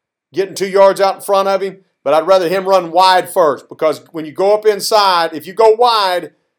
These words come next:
it is you with the football with one-on-one blocking right here. When you go inside, now it becomes one, two,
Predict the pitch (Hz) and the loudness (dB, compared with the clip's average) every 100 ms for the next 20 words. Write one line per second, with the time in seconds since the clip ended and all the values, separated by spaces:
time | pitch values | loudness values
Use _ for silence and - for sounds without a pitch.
0 | _ _ - 180 175 131 196 247 247 240 | _ _ -6 -4 -2 -6 -8 -8 -6 -2
1 | 247 233 233 233 233 208 _ _ _ _ | 0 0 0 0 0 -2 _ _ _ _
2 | _ _ _ _ _ _ _ _ _ _ | _ _ _ _ _ _ _ _ _ _
3 | _ _ 143 139 180 202 190 190 185 185 | _ _ -10 -4 0 0 2 0 2 2
4 | 175 151 131 123 131 - _ _ - 135 | 2 0 -6 -8 -10 -14 _ _ -14 -12
5 | 202 233 233 254 277 - 202 180 165 165 | -4 2 4 2 0 0 4 4 4 0
6 | 175 170 _ _ 127 151 220 233 208 214 | -2 -10 _ _ -6 0 2 2 0 -2
7 | - 208 190 185 185 180 - _ - 147 | 0 2 2 -2 -4 -10 -18 _ -10 -4
8 | 208 220 220 202 _ _ _ - 190 214 | 0 -2 -4 -10 _ _ _ -4 0 2
9 | 220 214 156 | 0 -6 -16